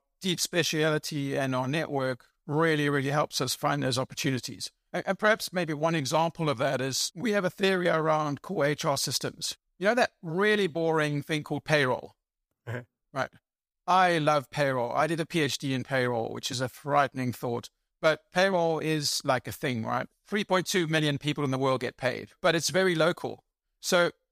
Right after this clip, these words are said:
Speaker 1: what we realized as a fund is that there's great success. Like you take the example of,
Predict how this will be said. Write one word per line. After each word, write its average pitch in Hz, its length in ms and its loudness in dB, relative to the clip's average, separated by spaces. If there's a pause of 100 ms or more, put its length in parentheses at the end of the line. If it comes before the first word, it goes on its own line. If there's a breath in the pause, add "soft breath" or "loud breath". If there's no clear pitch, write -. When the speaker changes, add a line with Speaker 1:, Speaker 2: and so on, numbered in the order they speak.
(180)
Speaker 1:
what 196 220 0
we 196 100 0
realized 180 460 4
as 139 100 -4
a 147 60 -4
fund 175 340 0
is 139 160 0
that 139 200 0 (200)
there's 151 220 2
great 185 260 2
success. 156 320 0
Like 135 260 0
you 147 120 -10
take 139 220 0
the 139 40 -4
example 123 460 -2
of, 113 180 -6